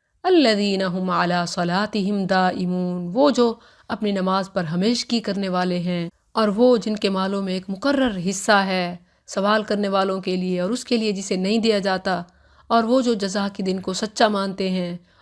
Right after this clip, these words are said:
اور وہ جو اپنے رب کے عذاب سے ڈرنے والے ہیں۔ یقیناً ان کے رب کا عذاب ایسا ہے جس سے بے خوف نہیں ہوا جا سکتا۔ اور وہ جو اپنی شرمگاہوں کی حفاظت کرنے والے ہیں مگر اپنی بیویوں پر یا جس کے مالک ان کے دائیں ہاتھ ہیں،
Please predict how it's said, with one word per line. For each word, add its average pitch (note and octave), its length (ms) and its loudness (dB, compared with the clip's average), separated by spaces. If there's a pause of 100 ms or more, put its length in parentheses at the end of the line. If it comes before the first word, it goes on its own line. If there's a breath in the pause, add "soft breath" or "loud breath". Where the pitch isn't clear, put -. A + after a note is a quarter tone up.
اور A3 140 2
وہ B3 220 4
جو B3 180 2
اپنے G#3+ 240 -2
رب G#3 180 -2
کے G#3 100 -2
عذاب F#3+ 340 -2
سے F#3+ 120 -4
ڈرنے G3+ 300 -2
والے G3+ 300 0
ہیں۔ F#3 280 -2 (380 soft breath)
یقیناً E4+ 480 2
ان A3+ 80 0
کے G#3 140 0
رب F#3+ 180 -2
کا F#3 160 0
عذاب F3+ 300 -2
ایسا F#3 340 -4
ہے F3 140 -2
جس F3+ 140 -4
سے F3+ 160 -4
بے F3 160 -2
خوف - 360 -2
نہیں F#3 220 2
ہوا G#3+ 180 2
جا E3 180 -6
سکتا۔ - 360 -10 (600 soft breath)
اور G#3 140 2
وہ F#3+ 180 2
جو G3 180 -2
اپنی F#3+ 220 -4
شرمگاہوں F#3 580 -2
کی A3+ 120 0
حفاظت G3 360 -4
کرنے F#3 260 -4
والے F#3 300 0
ہیں F3+ 220 -2 (360 soft breath)
مگر D#4 240 4
اپنی G#3+ 220 -2
بیویوں F#3 400 -2
پر F3+ 280 -2 (280 soft breath)
یا E4 100 0
جس C#4 220 0
کے A#3 80 0
مالک G3+ 340 0
ان G3 120 -4
کے F#3 100 -4
دائیں F3 240 0
ہاتھ F#3 380 2
ہیں، F#3 180 -4